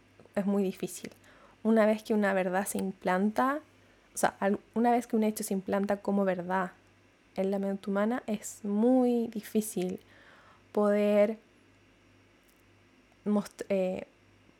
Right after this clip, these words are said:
que piense lo contrario, excepto que la persona, por voluntad propia, decida comenzar a cuestionar e investigar e informarse por su propia cuenta.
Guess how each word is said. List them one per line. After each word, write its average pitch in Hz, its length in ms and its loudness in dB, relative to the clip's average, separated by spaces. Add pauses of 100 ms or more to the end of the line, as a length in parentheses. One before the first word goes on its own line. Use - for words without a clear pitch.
(300)
que 196 120 -2
piense 262 460 0
lo 277 120 2
contrario, 285 600 2 (1900)
excepto 285 800 0
que 220 120 0
la 202 160 2
persona, 254 680 0 (240)
por 208 180 0
voluntad 202 500 -2
propia, 285 460 2 (480)
decida 262 480 2
comenzar 262 480 0
a 226 100 2
cuestionar 208 640 0 (1500)
e 214 120 4
investigar 240 720 4
e 226 80 -2
informarse 214 640 0
por 208 300 -2
su 202 140 -6
propia 196 280 -4
cuenta. - 340 -10